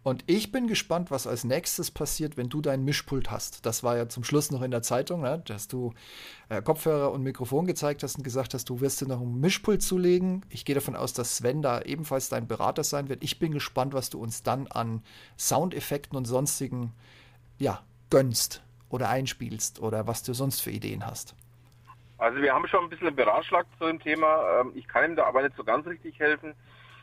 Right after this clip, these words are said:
Speaker 2: Im Endeffekt muss Ihnen da der Techniker von Moments of Magic weiterhelfen, weil, ähm, ich ja nicht genau weiß, ähm, ja, wie die das dann einbinden wollen und was die dann damit machen wollen.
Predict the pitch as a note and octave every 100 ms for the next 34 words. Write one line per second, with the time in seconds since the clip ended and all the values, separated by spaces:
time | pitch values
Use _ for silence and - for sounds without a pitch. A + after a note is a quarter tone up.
0 | - - - D3+ F3 E3 - D3 D#3+ C#3
1 | B2+ C3+ C3 D3+ D3 C#3 B2+ A#2 B2+ D3+
2 | A#2+ - A#2+ - C#3 G#2 G2+ G2+ G#2 G#2+
3 | F#2 F#2 G2 G2 - G2+ G2 D#2+ - A#2
4 | A2+ G#2+ G2+ G2 A2+ - - - F#2+ G2+
5 | G#2 G#2 G2 - G2 G#2+ - - - -
6 | - - - - B2+ D3 C3+ C#3 B2+ G#2+
7 | B2+ C#3 D3 C#3 C3 C3 C3+ A2 A2 -
8 | A#2+ A#2 A2 G2+ G#2 B2 F#2 F2